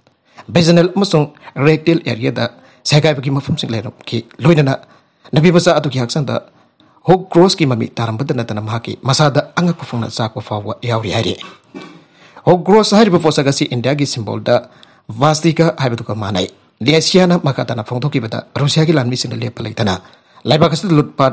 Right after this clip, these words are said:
ꯔꯦꯞ ꯑꯃꯁꯨꯡ ꯃꯤꯆꯝ ꯃꯤꯌꯥꯝꯕꯨ ꯍꯥꯠꯄ, ꯍꯥꯠꯄꯒꯤ ꯊꯕꯛ ꯂꯦꯞꯇꯅ ꯆꯠꯊꯔꯛꯂꯤ꯫ ꯂꯣꯏꯅꯅ ꯌꯨꯀ꯭ꯔꯦꯟꯗ ꯔꯨꯁꯤꯌꯥꯟ ꯂꯥꯟꯃꯤꯁꯤꯡꯅ ꯖꯥꯇꯤ ꯑꯁꯤꯕꯨ ꯃꯤꯡꯆꯠ ꯊꯤꯅꯗꯕ ꯏꯝꯃꯣꯔꯦꯜ ꯑꯣꯏꯕ ꯊꯕꯛ ꯊꯧꯑꯣꯡꯁꯤꯡ ꯂꯦꯞꯇꯅ ꯆꯠꯊꯔꯛꯂꯤ ꯍꯥꯏꯅꯁꯨ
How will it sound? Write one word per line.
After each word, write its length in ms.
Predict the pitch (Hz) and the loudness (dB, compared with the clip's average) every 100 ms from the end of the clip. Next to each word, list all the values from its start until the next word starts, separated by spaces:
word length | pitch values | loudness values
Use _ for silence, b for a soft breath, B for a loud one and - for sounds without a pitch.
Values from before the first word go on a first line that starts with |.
| - | 0
ꯔꯦꯞ 240 | 117 160 143 | 2 2 2
ꯑꯃꯁꯨꯡ 240 | 139 - | -4 -4
ꯃꯤꯆꯝ 180 | 113 120 113 | -4 -4 -4
ꯃꯤꯌꯥꯝꯕꯨ 280 | 131 147 | -4 -4
ꯍꯥꯠꯄ, 320 | 117 117 - 104 | -4 -6 -6 -8
ꯍꯥꯠꯄꯒꯤ 320 | 123 - 113 113 | -8 -10 -12 -12
ꯊꯕꯛ 200 | - - | -10 -6
ꯂꯦꯞꯇꯅ 260 | 147 127 113 | -4 -2 -4
ꯆꯠꯊꯔꯛꯂꯤ꯫ 420 | 110 101 95 98 95 _ _ _ _ B B B - | -6 -6 -6 -6 -8 _ _ _ _ B B B 0
ꯂꯣꯏꯅꯅ 320 | 170 190 196 | 4 4 4
ꯌꯨꯀ꯭ꯔꯦꯟꯗ 440 | 180 180 180 190 | 4 4 2 2
ꯔꯨꯁꯤꯌꯥꯟ 300 | 180 180 190 | 2 2 0
ꯂꯥꯟꯃꯤꯁꯤꯡꯅ 400 | 147 120 127 139 123 | 0 -2 -4 -4 -6
ꯖꯥꯇꯤ 200 | 107 117 - | -6 -8 -8
ꯑꯁꯤꯕꯨ 280 | - 143 117 | -8 -6 -8
ꯃꯤꯡꯆꯠ 320 | 107 113 120 - | -8 -10 -10 -8
ꯊꯤꯅꯗꯕ 420 | - 143 117 110 - - | -4 -2 -4 -8 -6 0
ꯏꯝꯃꯣꯔꯦꯜ 380 | 151 147 139 151 | 4 4 2 -2
ꯑꯣꯏꯕ 200 | - 113 113 | -6 -10 -10
ꯊꯕꯛ 180 | 117 - | -10 -10
ꯊꯧꯑꯣꯡꯁꯤꯡ 400 | 107 123 - 90 - B B B B - | -6 -4 -4 -6 -10 B B B B -2
ꯂꯦꯞꯇꯅ 340 | 165 147 160 170 | -2 2 0 0
ꯆꯠꯊꯔꯛꯂꯤ 420 | 160 147 147 139 - 127 | 0 0 0 -2 -4 -6
ꯍꯥꯏꯅꯁꯨ 260 | 113 107 | -6 -6